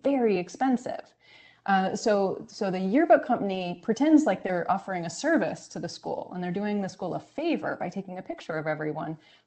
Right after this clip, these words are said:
but you only get to play if you can pay. And that is not what we're about. It's really important to us that we're able to serve every single student. So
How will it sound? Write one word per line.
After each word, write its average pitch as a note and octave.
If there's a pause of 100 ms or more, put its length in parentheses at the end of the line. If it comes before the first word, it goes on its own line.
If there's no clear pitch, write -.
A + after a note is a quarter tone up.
but B3
you C4+
only C4+
get A#3+
to G#3
play G3+
if E3+
you F3+
can D#3+
pay. - (580)
And G3
that G#3
is D#3+
not E3
what E3
we're D#3+
about. -
It's F#3
really F#3
important F3
to -
us D#3+
that -
we're E3+
able D#3+
to -
serve D#3+
every E3
single D#3+
student. -
So -